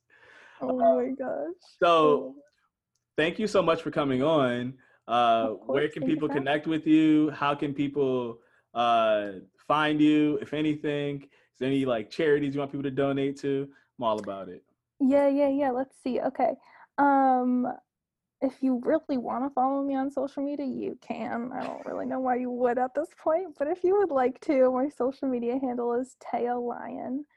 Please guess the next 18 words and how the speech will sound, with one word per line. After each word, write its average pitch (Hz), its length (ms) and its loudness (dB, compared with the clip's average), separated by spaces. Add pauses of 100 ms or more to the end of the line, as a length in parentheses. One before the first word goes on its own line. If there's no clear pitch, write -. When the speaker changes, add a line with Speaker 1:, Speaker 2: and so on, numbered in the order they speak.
(280)
Speaker 1:
So 254 120 -2
that's 240 340 -4
T 254 300 -4
A 240 300 2
I 247 160 -4 (120)
A 247 420 -2
L 254 180 -2
I 247 240 -4
O 247 120 -4
N. 233 400 -8 (640)
Um, 254 800 -2 (460)
please 262 720 -4
consider 269 460 -2
donating, 247 800 -4 (200)
um, 254 640 -4 (240)
to, 254 880 -2 (800)
to 262 220 -4 (840)
any 277 520 4